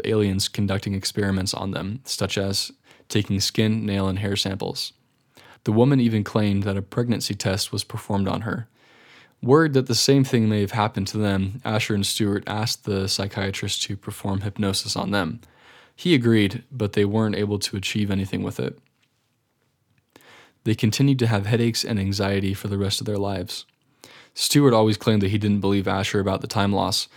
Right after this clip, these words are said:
but Asher insisted he checked all the clocks in his home, and it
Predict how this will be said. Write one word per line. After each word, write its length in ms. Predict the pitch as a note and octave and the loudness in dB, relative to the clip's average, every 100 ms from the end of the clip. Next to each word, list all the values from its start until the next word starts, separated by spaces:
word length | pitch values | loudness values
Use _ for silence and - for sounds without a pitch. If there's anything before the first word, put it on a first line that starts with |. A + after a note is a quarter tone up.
| - - | -20 -8
but 100 | A2+ | -2
Asher 300 | G#2+ A2 A2 | 2 2 2
insisted 640 | G2 - - C3 B2+ A#2 G#2+ | 0 0 2 2 2 0 -4
he 120 | G#2 | -2
checked 320 | - G#2+ G#2 | -2 -2 -2
all 220 | - A2 | -4 -2
the 100 | G#2+ | -2
clocks 360 | - G#2 G2 - | -2 -2 -4 -2
in 60 | |
his 160 | G2+ G2+ | -2 0
home, 300 | G2+ F#2+ F#2+ - - _ - | 0 0 -2 -8 -20 _ -8
and 160 | G#2 G2 | -2 0
it 260 | G2+ - | 0 -4